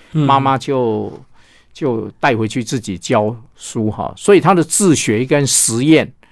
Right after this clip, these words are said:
Speaker 2: 哦，实验精神是很令人佩服。像以前妈妈就帮他买的那个很多化学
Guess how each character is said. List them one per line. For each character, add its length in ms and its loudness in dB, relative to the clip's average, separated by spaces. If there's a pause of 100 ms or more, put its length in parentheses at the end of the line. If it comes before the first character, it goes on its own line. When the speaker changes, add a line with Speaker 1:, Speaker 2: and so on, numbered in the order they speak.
(500)
Speaker 2:
哦， 160 -6
实 220 0
验 120 6
精 220 2
神 200 -4
是 240 -4
很 200 -6
令 120 2
人 120 -2
佩 220 -2
服。 260 -8
像 180 2 (420)
以 120 -2
前 140 2
妈 140 6
妈 120 8
就 120 4
帮 200 0
他 120 2
买 260 0
的 220 -4
那 120 -2
个 320 -2 (320)
很 140 -2
多 140 4
化 220 4
学 320 -4